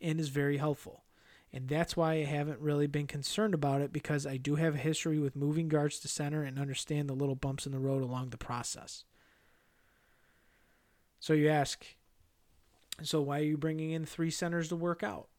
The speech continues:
Well, it's likely because Michael Dieter's gonna miss more time, and they have to have some,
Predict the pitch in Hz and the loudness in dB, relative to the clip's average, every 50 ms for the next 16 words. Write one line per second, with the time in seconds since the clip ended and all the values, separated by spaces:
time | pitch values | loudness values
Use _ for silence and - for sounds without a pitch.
0 | _ _ _ _ - 175 160 156 156 156 - - _ _ _ _ - - 190 - | _ _ _ _ -2 0 2 2 2 0 -2 -8 _ _ _ _ -14 -12 -8 -4
1 | - 185 180 175 - 180 165 147 - - 165 151 143 156 147 139 151 139 135 147 | 0 0 0 2 2 0 -2 -2 -2 -4 -4 -2 -2 -2 -4 -2 -4 -2 -2 -2
2 | 151 143 147 139 131 - - - _ _ _ _ - 156 151 147 139 139 143 147 | 0 0 -2 -2 -4 -6 -10 -12 _ _ _ _ -8 -8 -6 -6 -6 -6 -6 -6
3 | 147 131 - - 147 143 143 143 147 143 - - - 156 151 156 170 180 185 175 | -6 -6 -8 -8 -8 -8 -6 -4 -6 -6 -6 -6 -8 -6 -6 -6 -6 -6 -8 -10
4 | 175 _ - - 160 147 143 147 139 135 - 160 151 - - 156 143 - 151 143 | -12 _ -14 -10 -8 -8 -6 -6 -6 -6 -4 -6 -6 -6 -8 -10 -8 -6 -6 -6
5 | 135 - - - - - 135 151 | -6 -6 -8 -8 -8 -8 -6 -4